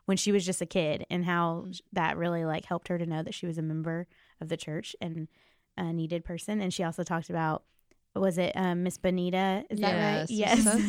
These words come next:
Speaker 2: that was such a sweet story.
Speaker 1: <laughs> Yes. And so, um, we can play that clip of
Speaker 2: Yeah,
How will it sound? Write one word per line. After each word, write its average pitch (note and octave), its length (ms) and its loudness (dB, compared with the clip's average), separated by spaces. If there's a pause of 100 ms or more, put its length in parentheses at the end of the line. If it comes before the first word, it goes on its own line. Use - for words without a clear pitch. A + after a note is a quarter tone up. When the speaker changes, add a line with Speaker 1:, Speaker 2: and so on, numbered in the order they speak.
Speaker 2:
that - 40 2
was A#3+ 120 -2
such E4 200 -2
a C4+ 80 0
sweet A3+ 300 -4
story. F3 500 -2
Speaker 1:
<laughs> G3 60 -4
Yes. G3 500 2 (140)
And G#3 180 4
so, G3 480 4
um, F#3+ 540 0 (760)
we G#3+ 220 2
can A#3 120 2
play F#3 200 2
that F3+ 280 2
clip E3 380 0
of F3 220 -2
Speaker 2:
Yeah, D#4+ 60 -6